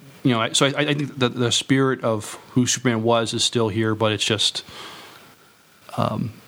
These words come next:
updated, maybe, maybe a little more human, maybe a little more realistic, um,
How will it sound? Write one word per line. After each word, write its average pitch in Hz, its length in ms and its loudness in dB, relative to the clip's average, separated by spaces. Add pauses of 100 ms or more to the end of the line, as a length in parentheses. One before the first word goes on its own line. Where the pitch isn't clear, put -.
updated, 135 540 2
maybe, 123 320 2
maybe 143 320 2
a 135 40 0
little 135 200 2
more 127 200 2
human, 123 360 2
maybe 117 160 0
a - 20 -2
little 117 140 0
more 110 180 0
realistic, 107 640 0 (480)
um, 104 360 0